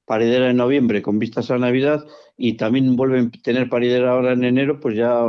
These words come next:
eh, vistas a, en febrero, marzo, para Semana Santa. O sea,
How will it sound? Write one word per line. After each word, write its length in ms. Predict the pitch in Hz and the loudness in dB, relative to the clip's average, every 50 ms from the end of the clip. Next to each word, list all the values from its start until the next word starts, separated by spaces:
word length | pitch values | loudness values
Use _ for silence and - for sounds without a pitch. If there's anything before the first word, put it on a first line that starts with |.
| 104 107 110 | 0 0 0
eh, 120 | 107 107 | 0 0
vistas 340 | 101 117 113 110 120 110 98 | 0 -2 -4 -4 -6 -6 -4
a, 140 | 110 107 110 | -2 -2 -2
en 80 | 104 - | -2 -4
febrero, 500 | - 98 101 117 131 135 127 127 123 120 | -6 -4 -2 -2 0 0 0 0 0 0
marzo, 500 | 117 113 123 120 - - - 131 127 127 | 0 0 -2 -2 -4 -4 -2 -2 -2 -2
para 140 | 120 110 | -4 -6
Semana 260 | - - 101 101 98 95 | -6 -4 -4 -4 -4 -4
Santa. 460 | 98 123 123 120 120 - 135 131 - _ _ _ _ _ _ _ - | -4 -4 -6 -4 -4 -4 -4 -6 -6 _ _ _ _ _ _ _ -12
O 80 | - | -8
sea, 240 | 98 117 110 - - | -4 -4 -4 -4 -4